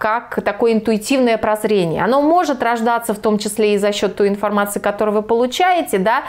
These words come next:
но это лишь такой некий первый импульс для рождения этого.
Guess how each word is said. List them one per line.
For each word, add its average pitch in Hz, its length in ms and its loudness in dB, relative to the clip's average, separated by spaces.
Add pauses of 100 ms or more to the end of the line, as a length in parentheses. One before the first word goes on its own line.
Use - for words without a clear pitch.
(260)
но 262 120 2
это 349 220 0
лишь 277 220 0
такой 254 360 0
некий 240 400 0
первый 226 520 2
импульс 185 300 -2
для 180 360 2
рождения 185 600 0
этого. 170 480 -2